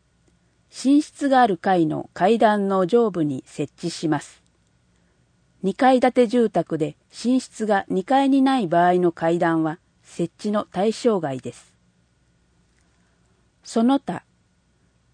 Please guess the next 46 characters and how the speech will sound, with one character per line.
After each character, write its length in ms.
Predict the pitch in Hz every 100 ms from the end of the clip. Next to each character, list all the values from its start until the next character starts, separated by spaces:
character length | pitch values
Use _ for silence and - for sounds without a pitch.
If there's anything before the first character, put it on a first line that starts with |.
| _
三 280 | - 208 240
階 200 | 247 240
建 120 | 226 220
て 180 | 220
以 80 | 220
上 240 | 196 180 165
の 140 | 147
場 180 | 160 160
合 120 | 156
や、 300 | 160 156 147 _ _ _ _ _ _
寝 280 | - 269 294
室 280 | - 262 254
以 40 |
外 260 | 247 196 160
の 100 | 151
部 140 | 165
屋 180 | 202 214
が 200 | 156 -
多 220 | 214 247
い 120 | 180
住 200 | 151 165
宅 260 | 180 160 165
で 120 | 160
は、 220 | 139 131 _ _ _ _ _
こ 160 | - 202
れ 180 | 254 277
以 80 |
外 220 | 262 202 160
に 120 | 143
も 200 | 143 - _ _
必 300 | - - 240
要 160 | 226
な 160 | 226 202
場 200 | 196 190
合 120 | 185
が 160 | 180 170
あ 60 |
り 120 | 160
ま 140 | 156 147
す。 200 | - _ _ _ _ _ _ _ _ _ _ _ _ _ _ _ _ _ _ _ _ _ _ _ _ _ _ _ _ _ _ _ _
古 320 | 240 285 349
市 240 | 277 180
南 340 | 170 170 165 160
の 200 | 151 147
グ 180 | 139
ル 60 | 208